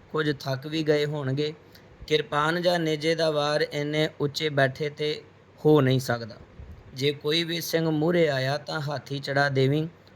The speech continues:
ਉਸ ਉੱਤੇ," ਉਹ ਮੁਹਾਵਤ ਨੂੰ ਬੋਲਿਆ। ਇੱਧਰੋਂ ਭਾਈ ਭੀਮ ਸਿੰਘ ਨੇ ਹਾਥੀ ਆਉਂਦਾ ਵੇ-, ਦੇਖਿਆ।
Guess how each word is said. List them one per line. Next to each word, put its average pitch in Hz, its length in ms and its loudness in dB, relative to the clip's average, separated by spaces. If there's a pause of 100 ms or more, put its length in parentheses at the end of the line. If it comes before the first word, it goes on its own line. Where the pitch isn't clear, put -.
(100)
ਉਸ 165 200 2
ਉੱਤੇ," 143 360 2 (600)
ਉਹ 160 160 6
ਮੁਹਾਵਤ 147 520 0
ਨੂੰ 143 180 -6
ਬੋਲਿਆ। 120 380 -2 (720)
ਇੱਧਰੋਂ 170 280 2
ਭਾਈ 165 320 0
ਭੀਮ 147 340 -2
ਸਿੰਘ 165 240 -2
ਨੇ 165 140 2
ਹਾਥੀ 151 380 0
ਆਉਂਦਾ 147 300 2
ਵੇ-, 135 180 -6
ਦੇਖਿਆ। 131 640 -4